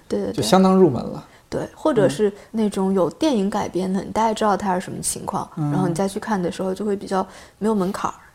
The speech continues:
Speaker 2: 对，
Speaker 1: 比较好，
Speaker 2: 像
Speaker 1: 好带入。
Speaker 2: 啊，巴黎圣母院也，也算是它。
Speaker 1: 还有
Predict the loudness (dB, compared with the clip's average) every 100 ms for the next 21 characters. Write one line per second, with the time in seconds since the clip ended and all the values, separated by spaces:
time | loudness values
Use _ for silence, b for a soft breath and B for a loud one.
0 | _ 0 2 2 2 2 2 0 4 4
1 | 2 0 -6 -12 -4 0 0 0 0 0
2 | 0 -2 -2 -6 -8 -8 2 2 2 -6
3 | -6 -2 2 2 0